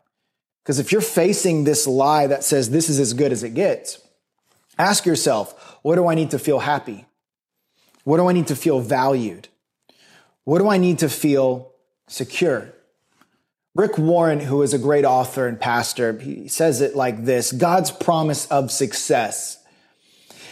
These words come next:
is not based on your ability. It's based on your commitment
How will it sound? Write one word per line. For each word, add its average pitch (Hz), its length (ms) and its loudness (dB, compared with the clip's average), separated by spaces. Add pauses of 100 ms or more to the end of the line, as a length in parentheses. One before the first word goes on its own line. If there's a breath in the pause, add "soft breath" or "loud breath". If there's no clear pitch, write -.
(100)
is 160 120 2
not 202 240 2
based 180 420 2
on 151 320 2
your 135 540 2
ability. 127 640 -2 (120)
It's 123 140 -6
based 160 300 2
on 147 180 2
your 139 180 4
commitment 135 880 -4